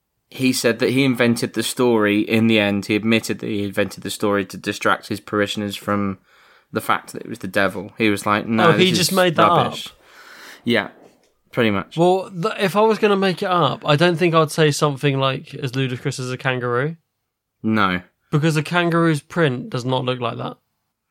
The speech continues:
Speaker 1: No, I, I'd imagine it to be quite f-, like, forked, like,
Speaker 2: Yeah.
Speaker 1: kinda like,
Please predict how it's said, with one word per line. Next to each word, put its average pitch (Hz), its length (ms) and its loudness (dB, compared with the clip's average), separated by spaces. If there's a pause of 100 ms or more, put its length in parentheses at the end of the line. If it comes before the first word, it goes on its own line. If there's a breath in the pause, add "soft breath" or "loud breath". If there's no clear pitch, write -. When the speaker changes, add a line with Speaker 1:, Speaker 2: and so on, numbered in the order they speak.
(200)
Speaker 1:
No, 123 380 2
I, 135 400 2
I'd 156 100 4
imagine 123 340 2
it 104 80 -2
to - 80 -12
be 117 80 0
quite 123 360 0 (240)
f-, - 280 -16
like, 123 440 2
forked, - 680 -2
like, 113 360 0
Speaker 2:
Yeah. 123 120 4
Speaker 1:
kinda 120 160 4
like, 113 400 0